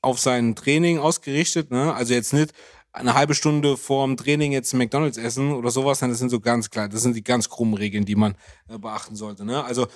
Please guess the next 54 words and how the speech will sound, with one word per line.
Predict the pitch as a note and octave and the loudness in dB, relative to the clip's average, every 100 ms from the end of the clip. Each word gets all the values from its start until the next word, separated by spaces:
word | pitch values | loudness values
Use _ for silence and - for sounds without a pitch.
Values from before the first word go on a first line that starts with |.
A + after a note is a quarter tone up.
| _ | _
ne, | A2+ B2 | -8 -6
esse | B2+ | -2
ich | B2 | -2
so | B2+ | 0
langkettige | B2+ C#3 C#3+ C3+ C3 | 0 0 -2 -2 -6
Kohlenhydrate | A#2 C#3+ D3 C3 C3 A2+ | -2 0 2 2 0 2
wie | |
Reis | A2 A2 B2+ D3 C#3+ | 0 2 4 4 2
oder | C#3 | 0
sowas | C3 C3+ | 2 0
mal | B2+ A#2 | 0 0
vom | A#2+ A#2 | 0 2
harten | A#2 A2+ | 0 -2
Training, | A#2+ D#3 D3 | -2 -2 0
das | A#2 - | -4 0
weiß | B2 E3 F3+ | 2 4 2
ich, | E3 | -2
so | C#3+ | -2
Sachen. | C#3 D#3 D#3+ E3 D3+ - - - _ | -2 0 2 0 0 -10 -20 -20 _
Ähm, | C3 B2+ B2+ A#2 | 0 2 2 2
gegenwärtig | D3 D#3+ D#3 D#3 D#3 D3 | 2 2 2 2 2 0
ist | C#3 | 0
das | C#3+ A#2+ | 2 2
nicht | D3 C#3+ | 2 2
so | - D#3 | 2 2
ausgeprägt, | D#3+ D#3+ - D3+ D#3 C3+ | 4 2 0 0 2 2
also | A#2+ | -2
zum | A2+ B2+ | -2 0
Beispiel | B2+ C3+ C3 | 2 2 -2
bei | A2+ B2 | -2 0
einer, | A#2+ | 0
meiner | A#2 A#2 | 0 2
Kampfvorbereitung | E3 F#3 F3 D3 D3+ C#3+ | 4 6 4 6 4 4
war | B2+ | 2
es | A#2+ | 0
alles, | - A#2 - - _ _ _ - | -2 -6 -6 -8 _ _ _ -6
also | B2+ A2+ A#2 | -2 0 0
da | A2 | -2
habe | A#2+ | -4
ich | - | 2
gar | D#3+ | 4
keine | E3 D3+ | 4 2
Kohlenhydrate, | - D#3 C#3+ C3+ | 2 2 2 2
musste | B2+ C3 C3 | 2 2 0
ich | A2+ | -4
abnehmen, | D3+ D3+ D3+ D3 - - - | -4 2 2 2 0 -8 -10
da | A2+ | 0
war | A#2+ | 2
alles | C#3+ D3 | 2 0
getimed | B2+ - C3+ D3 D3 | -2 2 4 4 2
oder | A#2+ | -2
was | A2+ B2+ | -2 -2
heißt | A#2+ | -2
getimed, | B2 C#3+ D3 C#3 | -2 0 2 0